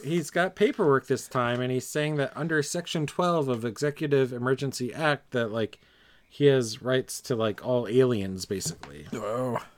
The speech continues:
Speaker 2: dude. That's, uh, you know, that's the problem with lobbying, right? Private organizations can just write their own laws.
Speaker 1: Yeah. I mean, it's the problem with the government in general, right?
Speaker 2: Yes.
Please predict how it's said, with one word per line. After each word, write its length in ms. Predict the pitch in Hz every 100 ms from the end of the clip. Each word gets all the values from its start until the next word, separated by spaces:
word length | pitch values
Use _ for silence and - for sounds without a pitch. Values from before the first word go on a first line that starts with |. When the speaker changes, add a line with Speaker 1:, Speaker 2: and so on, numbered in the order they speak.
| _ -
Speaker 2:
dude. 320 | - 123 123 117 - - - - - _ _ _ _ _
That's, 320 | 123 180 -
uh, 480 | 196 175 160 156 143
you 80 | 165
know, 140 | 175 196
that's 220 | 196 196
the 60 |
problem 180 | 220 233
with 120 | 185
lobbying, 580 | 139 143 143 123 104 101 - _ -
right? 320 | 123 127 147 - - _ _ _ - - _ _ _ _
Private 340 | 170 170 165
organizations 640 | 165 151 147 135 135 135 123
can 140 | 131
just 180 | 120 117
write 180 | 127 123
their 160 | 120 117
own 120 | 113
laws. 520 | 107 110 113 - - _ _ -
Speaker 1:
Yeah. 200 | - 90 64 60 - - - _ _ - - _ - - -
I 40 |
mean, 140 | 127 123
it's 240 | 120 -
the 60 | -
problem 340 | - 143 135
with 200 | 120 113 - - - -
the 180 | 113 107
government 560 | 104 143 139 139 139
in 80 | 117
general, 460 | 120 131 110 90 87
right? 260 | 120 135
Speaker 2:
Yes. 600 | 143 156 127 98 - -